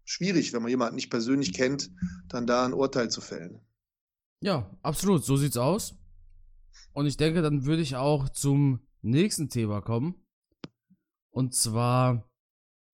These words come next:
Speaker 2: ja, U F C zwei neunundvierzig, Khabib Nurmagomedov, Tony Ferguson. Was ist da los? Ähm,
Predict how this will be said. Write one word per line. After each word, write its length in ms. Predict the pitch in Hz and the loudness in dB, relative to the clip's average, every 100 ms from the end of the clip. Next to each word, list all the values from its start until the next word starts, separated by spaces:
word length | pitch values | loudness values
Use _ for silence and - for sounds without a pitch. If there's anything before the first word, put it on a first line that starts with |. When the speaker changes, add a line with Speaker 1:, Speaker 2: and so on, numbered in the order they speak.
| _ _ _ _ _ _ - _ _ _ _ - | _ _ _ _ _ _ -20 _ _ _ _ -6
Speaker 2:
ja, 300 | 107 95 95 | -6 -6 -6
U 240 | 110 147 | 0 2
F 100 | 165 | 2
C 180 | - 151 | 0 -4
zwei 200 | - 123 | 0 0
neunundvierzig, 1000 | 107 107 120 113 131 131 160 175 - - _ _ _ _ _ | 2 2 0 0 -2 -2 -2 -2 -6 -20 _ _ _ _ _
Khabib 420 | - 117 123 156 175 | -4 0 0 0 0
Nurmagomedov, 840 | 170 156 139 120 117 135 139 - _ _ - - | 2 4 4 4 4 2 0 -8 _ _ -16 -6
Tony 260 | - 131 151 | -2 0 0
Ferguson. 600 | 139 110 110 104 127 143 - - - _ - | 2 4 4 2 2 2 -2 -20 -20 _ -8
Was 260 | - 117 135 | 0 4 6
ist 220 | 127 - | 4 4
da 80 | 131 | 4
los? 480 | 170 165 90 - - - - - - | 4 2 2 -2 -8 -20 -20 -20 -6
Ähm, 600 | 85 90 95 92 98 - | -2 0 0 0 -2 -8